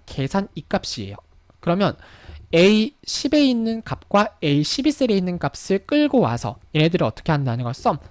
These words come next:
더한다는 거예요. 이해가 되시죠? 그래서 떨어져 있는 셀을 끌고 오겠다라고 할 땐 컴마로 구분하시면 되고, 이어져 있는 셀을 끌고 오겠다라고 하면 이렇게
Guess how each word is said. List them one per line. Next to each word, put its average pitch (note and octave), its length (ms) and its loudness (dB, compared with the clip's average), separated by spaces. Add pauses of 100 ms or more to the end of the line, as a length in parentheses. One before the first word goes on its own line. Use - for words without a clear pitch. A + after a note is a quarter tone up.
(120)
더한다는 B2+ 540 -10
거예요. - 300 -20 (680)
이해가 B2 180 -2
되시죠? D3+ 360 -4 (100)
그래서 C3+ 180 -2 (280)
떨어져 D4 360 6
있는 B3+ 260 2
셀을 A3 400 4 (140)
끌고 A#3+ 220 6
오겠다라고 D#3+ 500 0
할 A#2 80 2
땐 C3+ 180 -8
컴마로 F4 420 2
구분하시면 C#3 580 -4
되고, C3+ 300 -2 (360)
이어져 A#3+ 340 6
있는 A3 140 2
셀을 F#3+ 220 -2
끌고 F#3 240 -2
오겠다라고 C#3 540 -4
하면 B2 140 -6
이렇게 C3+ 160 -8